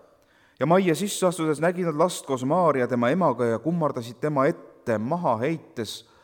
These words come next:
avasid oma aarded, andsid talle kinke, kulda, viirukit ja mürri. Ja kui neid unenäos hoiatati, et nad ei läheks enam Herodese juurest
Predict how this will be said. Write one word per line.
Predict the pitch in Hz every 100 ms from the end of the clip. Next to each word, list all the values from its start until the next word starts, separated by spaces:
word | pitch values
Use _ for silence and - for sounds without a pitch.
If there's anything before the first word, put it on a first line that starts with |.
| - -
avasid | 160 185 175 170 180
oma | 170
aarded, | 160 190 180 160 143 139
andsid | 185 180 170 -
talle | 170 165
kinke, | 185 202 175 - 143
kulda, | 160 185 156 127
viirukit | 127 156 131 - 113
ja | 104
mürri. | 135 156 110 95 - - _ _ _ _ _ _ _ _ _ _
Ja | 127
kui | 151
neid | 147 190
unenäos | 208 156 135 143
hoiatati, | 165 147 127 127 127
et |
nad | 117 107
ei | 107
läheks | 151 117 -
enam | 101 95
Herodese | 98 143 120 95 101
juurest | 104 98